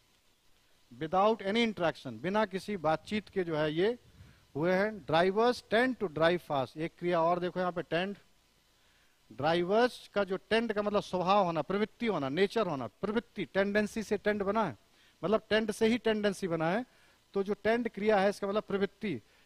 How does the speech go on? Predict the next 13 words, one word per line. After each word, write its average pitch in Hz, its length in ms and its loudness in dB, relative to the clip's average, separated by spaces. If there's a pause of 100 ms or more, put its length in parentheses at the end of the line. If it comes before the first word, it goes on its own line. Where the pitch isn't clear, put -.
(120)
तो 170 60 -6
drivers 196 640 2
की 226 140 -8
जो 220 120 -2
प्रवृत्ति 190 480 -4
होती 196 340 0
है 202 120 2
to 202 140 -6
drive 170 360 0 (140)
fast 190 400 0
on 175 200 -2 (100)
empty 185 560 -2
stretches, 131 460 -2